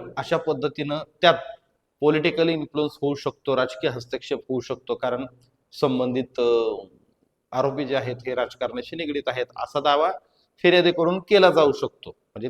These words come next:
त्यावेळेस आर्ग्युमेंट आपण नक्कीच दरवेळेस हेच आर्ग्युमेंट बघत असतो की हा दावा केला जातो. मग याचा विषय येतो कुठं फिरून, तर ज्या वेळेस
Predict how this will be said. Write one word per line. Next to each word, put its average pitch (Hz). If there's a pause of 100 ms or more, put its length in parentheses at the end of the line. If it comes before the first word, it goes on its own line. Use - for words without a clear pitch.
त्यावेळेस 139
आर्ग्युमेंट 127
आपण 131
नक्कीच 143 (160)
दरवेळेस 139
हेच 135
आर्ग्युमेंट 123
बघत 117
असतो - (440)
की 156
हा 139
दावा 135
केला 135
जातो. 101 (760)
मग 196
याचा 190
विषय 165
येतो 190
कुठं 147
फिरून, 120
तर 185 (760)
ज्या 139
वेळेस 139